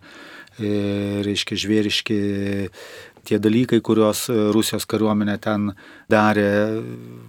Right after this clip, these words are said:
va, maždaug, e, apie mėnesį laiko, kol ten buvo. Va, bet, bet, e, kada atvažiavom patys ir kada kalbėjomės jau su,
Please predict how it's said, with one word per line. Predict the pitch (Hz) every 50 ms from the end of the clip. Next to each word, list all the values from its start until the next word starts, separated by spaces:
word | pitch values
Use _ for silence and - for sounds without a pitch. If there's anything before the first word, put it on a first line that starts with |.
| 104
va, | 98 110 113 135 131
maždaug, | 104 107 107 107 104 92 95 101 110 107 104 92 - - 113
e, | 104 104 104 101 101 101 107 107 117
apie | 110 - -
mėnesį | 107 113 117 113 110 104 - - 117 107
laiko, | 113 117 113 107 - 110 98 92 98 131 147 113 -
kol | - 110 104
ten | - - 107 104 104
buvo. | 101 110 113 107 107 101 95 - - - - - - - - _ _ -
Va, | 113 107
bet, | 98 101 110 107 - - - -
bet, | - 101 104 117 110 - -
e, | 127 120 110 107
kada | - - 113 107 117 113 113 123 135
atvažiavom | 127 - 113 107 107 120 117 117 110 104
patys | - 127 135 143 131 - - - -
ir | 117 -
kada | - 110 92 107 104
kalbėjomės | - 110 104 98 101 113 113 110 104 104 104 95 - - -
jau | 110 107 104 -
su, | - - - 113